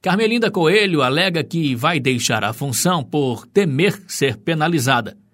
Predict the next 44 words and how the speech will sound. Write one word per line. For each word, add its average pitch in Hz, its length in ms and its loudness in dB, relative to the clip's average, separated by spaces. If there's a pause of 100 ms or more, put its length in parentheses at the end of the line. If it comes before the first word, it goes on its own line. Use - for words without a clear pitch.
(340)
Isso - 220 0
porque 208 240 0
a 226 80 2
prefeita 208 520 0
afirma 202 340 0
que 151 100 0
não 180 220 2
vai 135 160 0
respeitar 160 680 0
as 160 140 0
leis 123 200 0
federais 143 600 0
feitas 117 400 -4
por 185 180 0
Lula. 214 320 0 (260)
Ela 131 220 0
foi 120 220 -2
eleita 120 340 -2
prefeita 117 460 -4
de 131 100 -6
Carlinda 156 480 0
em 175 80 0
dois 156 220 0
mil 147 180 -2
e 170 80 -2
vinte, 165 420 -4 (380)
quando 208 260 -4
teve 208 320 0
mil 208 380 0 (220)
seiscentos 233 720 -6
e - 20 -4
quarenta 110 320 -4
e 104 60 -6
seis 101 200 -8
votos. - 400 -10 (320)
Com 202 160 -2
a 190 80 4
renúncia 165 460 2
da 131 140 -2
prefeita, 147 560 -2
o 123 60 -2
vice-prefeito 117 760 -2
da 113 120 0
cidade, 127 600 0